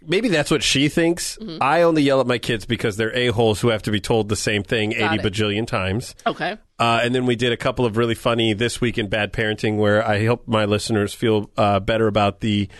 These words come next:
Speaker 1: job that they're doing as parents by finding someone who's doing a far worse job.
Speaker 2: <laughs>
Speaker 1: I found a video of a woman who crashed into her son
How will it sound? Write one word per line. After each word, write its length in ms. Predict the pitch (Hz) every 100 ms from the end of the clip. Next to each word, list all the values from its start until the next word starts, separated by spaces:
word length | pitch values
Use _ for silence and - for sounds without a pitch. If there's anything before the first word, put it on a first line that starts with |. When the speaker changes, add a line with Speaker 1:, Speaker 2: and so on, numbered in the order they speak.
| - - -
Speaker 1:
job 300 | 113 110 107
that 140 | 95
they're 160 | 120 117
doing 280 | 110 107
as 100 | 104
parents 540 | - 113 98 95 - - -
by 140 | 98
finding 300 | 90 110 101
someone 240 | - 107 101
who's 140 | 107
doing 180 | 113 104
a 60 | 101
far 260 | 127 123
worse 220 | 110 101
job. 280 | - 98 95 - -
Speaker 2:
<laughs> 240 | - 302 -
Speaker 1:
I 60 |
found 180 | - 123
a 80 | 117
video 300 | 101 127 127
of 60 | 117
a 60 |
woman 280 | 113 120 120
who 80 | 110
crashed 480 | - - 123 117 -
into 220 | 110 -
her 100 | 117
son 480 | - - 117 107